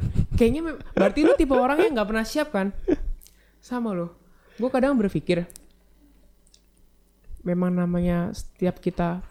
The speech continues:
kenal sama orang, kita deket sama orang, even orang tua pun, orang tua lu, orang tua pun kan dia nggak mungkin selamanya kan sama kita.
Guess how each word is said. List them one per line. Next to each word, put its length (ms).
kenal 300
sama 260
orang, 380
kita 180
deket 240
sama 200
orang, 300
even 200
orang 220
tua 180
pun, 220
orang 140
tua 120
lu, 180
orang 220
tua 140
pun 160
kan 220
dia 160
nggak 160
mungkin 300
selamanya 540
kan 120
sama 200
kita. 280